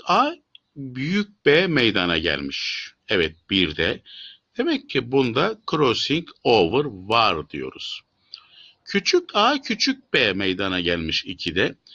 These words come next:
Küçük A, küçük B beraber ise o zaman demek ki burada da crossing over var demektir. Küçük A, büyük B.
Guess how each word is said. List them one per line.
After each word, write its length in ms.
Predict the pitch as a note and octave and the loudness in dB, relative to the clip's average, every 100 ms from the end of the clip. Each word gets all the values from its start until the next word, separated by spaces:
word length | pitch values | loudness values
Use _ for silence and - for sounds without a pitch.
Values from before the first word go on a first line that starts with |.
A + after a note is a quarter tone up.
| - - _ | -20 -20 _
Küçük 480 | - F3 C#4+ C#4 - | -6 -4 -4 -4 -2
A, 240 | G#2 F2 | 0 -2
küçük 520 | - C#3 - G#3+ _ | -6 -6 -6 -6 _
B 280 | A#2+ F#2 D#2+ | 0 0 0
beraber 480 | F#2 F#2 E2 D#2+ B2+ | -2 0 -2 -2 -2
ise 420 | F3 - G#3+ A3+ - | -4 -2 -2 -4 -4
o 120 | B2 | -4
zaman 420 | A2 G#2 F#2+ F2 | -2 -4 -4 -6
demek 340 | B2+ A#2 F2+ - | -4 -2 -2 -6
ki 160 | G#2 - - | -12 -10 -2
burada 360 | D3 G#2 E2+ | 0 0 0
da 200 | A#2+ F#3+ - | 0 -4 -4
crossing 540 | C3 F#2 D#2+ - D#2+ _ - | -2 0 -2 -6 -10 _ -4
over 400 | G2+ F2 G2 F3 - _ _ _ _ F#2+ | 0 0 0 -2 -4 _ _ _ _ -14
var 480 | F#2+ A2+ A2 D#2+ | -2 2 2 0
demektir. 600 | D2+ C#2+ C#2 - - D#2 - _ - - - - - _ _ _ _ _ _ _ | -2 -6 -6 -10 -20 -20 -20 _ -20 -20 -20 -20 -20 _ _ _ _ _ _ _
Küçük 460 | - F#3 - D4 - | -6 -2 2 2 2
A, 300 | G3+ C4+ G#3 | 2 2 2
büyük 400 | F#3 C#3 - - | 0 0 -4 -4
B. 200 | D#2 | -2